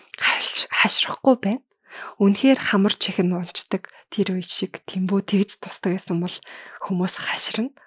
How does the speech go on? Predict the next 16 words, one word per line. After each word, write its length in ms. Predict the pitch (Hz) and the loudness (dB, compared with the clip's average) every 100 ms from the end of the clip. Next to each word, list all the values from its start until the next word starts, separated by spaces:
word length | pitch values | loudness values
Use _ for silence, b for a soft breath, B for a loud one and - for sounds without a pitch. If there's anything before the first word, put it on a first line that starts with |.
| b - | b -12
Тэгэхээр, 260 | - 202 - B B B B B 202 | -4 -4 -4 B B B B B -4
а, 240 | 196 196 B B B B | -2 -4 B B B B
ер 140 | 196 220 | 4 6
нь 160 | 220 - | 2 2
айл-, 320 | 202 202 - - 214 | 4 4 2 0 6
айлгах 500 | 240 - - 254 - | 6 6 4 4 2
арга 320 | 185 160 - - | 0 -2 -8 -4
гэж 300 | 185 - 180 | -2 -2 -8
нэг 80 | - | -2
сайхан 400 | 165 - 180 160 | 0 2 2 2
юм 20 | |
байна. 200 | 202 - _ _ B B B B B B B B - | 0 -4 _ _ B B B B B B B B 4
Ингэвэл 560 | 202 214 233 254 - | 6 6 6 4 2
та 300 | - 208 - | 0 0 0
ингэн 300 | 190 185 190 | 0 0 0
шүү. 300 | - - 190 | -2 -2 -4